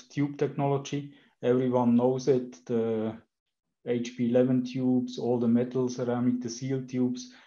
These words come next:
they perform very well, even in harsh environment. They are built for twenty-four seven operation.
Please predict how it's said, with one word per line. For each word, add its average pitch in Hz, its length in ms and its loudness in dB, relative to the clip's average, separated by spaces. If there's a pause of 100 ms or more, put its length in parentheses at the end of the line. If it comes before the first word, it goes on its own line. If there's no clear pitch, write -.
(180)
they 120 140 2
perform 120 600 2
very 123 280 4
well, 135 360 2
even 127 360 -4
in 110 180 0
harsh 123 420 -6
environment. 131 800 -4 (560)
They 123 160 2
are 120 140 4
built 135 340 0
for 127 160 -8
twenty-four 120 600 -4
seven 139 400 -2
operation. 131 880 -4